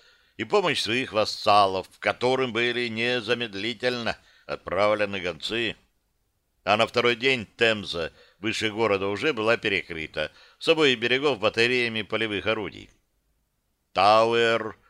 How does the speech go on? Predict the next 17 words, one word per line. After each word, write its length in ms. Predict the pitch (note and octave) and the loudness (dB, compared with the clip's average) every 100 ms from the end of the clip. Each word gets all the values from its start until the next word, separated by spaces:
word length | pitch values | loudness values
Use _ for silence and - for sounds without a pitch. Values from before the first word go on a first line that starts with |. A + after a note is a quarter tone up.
| _ _ - | _ _ -14
действительно 760 | F#2 - F#2+ G#2+ G#2 G2+ G2 | -12 -8 -4 -4 -4 -6 -8
впечатлял. 1000 | - G2 - F#2+ E2 E2 D#2+ D#2 D2 B1+ _ _ _ _ _ _ | -6 -8 -6 -6 -4 -2 0 0 -4 -10 _ _ _ _ _ _
Размеры 500 | - A2 G#2 B2 B2 | -4 -2 2 2 2
его 280 | B2 A2+ A#2 | 0 0 -2
в 80 | - | -2
плане 420 | F2+ A2 A2+ A2 | 2 2 2 0
составляли 720 | G2+ G2 G2 F#2+ G#2 G#2 G2 | -4 -2 -4 0 0 0 -2
сто 480 | - - A2 A2+ A2+ | -8 0 2 2 0
на 140 | G2+ | -4
сто 240 | - G2 G2+ | -8 -6 -6
десять 480 | F#2+ F#2+ - F2 | -4 -4 -6 -8
сажений. 640 | - E2+ F2+ F#2 F#2 D2 B1+ _ _ _ _ _ _ | -8 -8 -4 -4 -4 -8 -16 _ _ _ _ _ _
Замок 500 | D#2 A#2+ A2+ A2 G#2 - - - | -2 4 6 4 -2 -6 -20 -8
окружали 640 | E2+ F2 G#2 F#2+ A2 G#2 | -6 -6 -6 0 2 2
два 260 | F2+ G2+ G#2 | 0 2 4
ряда 340 | G2 G2 F#2+ | 2 -2 -6
стен 560 | - - G2+ G#2+ G#2 | -10 -6 -2 -2 -2